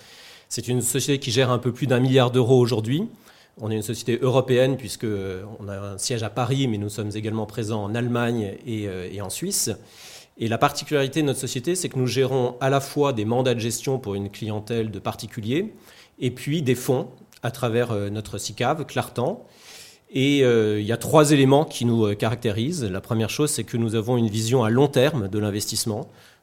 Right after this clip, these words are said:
Donc, euh, on ne fait pas de spéculation, mais on cherche vraiment à accompagner des, des entreprises cotées dans la durée.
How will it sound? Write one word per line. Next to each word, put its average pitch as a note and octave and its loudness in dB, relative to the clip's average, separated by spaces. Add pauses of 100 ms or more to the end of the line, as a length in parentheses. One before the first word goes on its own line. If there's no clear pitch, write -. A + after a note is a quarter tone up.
Donc, G2+ -12
euh, G#2 -8
on G2+ -8
ne G2 -8
fait A#2 -8
pas C3+ 0
de - -2
spéculation, C#3+ 0
mais G#2+ -2
on G2+ -4
cherche G#2+ -6
vraiment C3 2
à G#2+ 0
accompagner C3 2
des, G#2 -4
des G2+ -8
entreprises A#2 -6
cotées C3 -2
dans A2 -4
la G#2 -4
durée. G#2+ -4